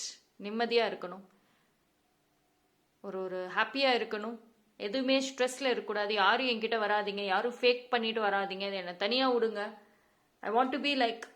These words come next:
free bird மாதிரி ஒரு ஜாலியா வந்துட்டு பறக்கணும், ஃப்ரீடமா இருக்கணும்னு நினைக்கிற மைண்ட்செட். So இந்த லவ், டிராமா,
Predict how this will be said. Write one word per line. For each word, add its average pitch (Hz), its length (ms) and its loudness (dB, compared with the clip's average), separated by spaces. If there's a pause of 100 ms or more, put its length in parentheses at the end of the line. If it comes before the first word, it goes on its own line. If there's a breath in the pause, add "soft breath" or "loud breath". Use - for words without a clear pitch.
(220)
free 294 220 -2 (100)
bird 254 240 6 (100)
மாதிரி 233 340 2 (720 soft breath)
ஒரு 208 160 -2 (680)
ஜாலியா 254 440 6
வந்துட்டு 226 360 0
பறக்கணும், 226 520 0 (360)
ஃப்ரீடமா 269 400 2 (100)
இருக்கணும்னு 233 460 -2
நினைக்கிற 240 400 0
மைண்ட்செட். 185 440 -8
So 254 60 4 (120)
இந்த 208 120 -2 (160)
லவ், 226 200 6 (140)
டிராமா, 226 360 2